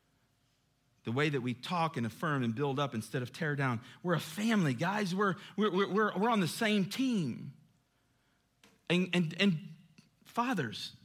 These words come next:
don't make fun of your kids. Listen, they got enough of that in school. They got enough of that outside the family. That's the one place that they shouldn't have it, is from their own family, their own father.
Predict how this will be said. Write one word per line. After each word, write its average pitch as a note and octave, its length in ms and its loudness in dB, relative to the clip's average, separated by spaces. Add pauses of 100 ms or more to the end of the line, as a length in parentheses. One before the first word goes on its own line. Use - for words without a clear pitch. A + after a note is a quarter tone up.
(120)
don't F4 260 0
make D4+ 220 0
fun A#3+ 320 0
of D#3 160 -2
your A2+ 120 -6
kids. - 680 -8 (1600)
Listen, F3+ 360 -2 (240)
they - 140 0
got F4+ 240 6
enough A#3+ 300 6
of G#3+ 60 4
that D3+ 200 6
in D3 100 2
school. D#3+ 420 0
They D#3 120 2
got D#4+ 180 6
enough C#4+ 260 6
of D#4+ 60 -4
that C#4+ 160 8
outside A#3 640 6
the F3+ 80 4
family. F3+ 540 4 (400)
That's E3+ 360 0
the C4+ 120 4
one D4 480 4
place D#4+ 400 4
that A3+ 120 4
they G#3+ 120 6
shouldn't A3 320 2
have G3 300 4
it, A2+ 120 -2 (420)
is D3 140 -2
from F#3 180 0
their D#3+ 140 4
own G#3 180 2
family, C#3+ 460 0
their A#2+ 160 0
own C3+ 140 0
father. G#2 480 -4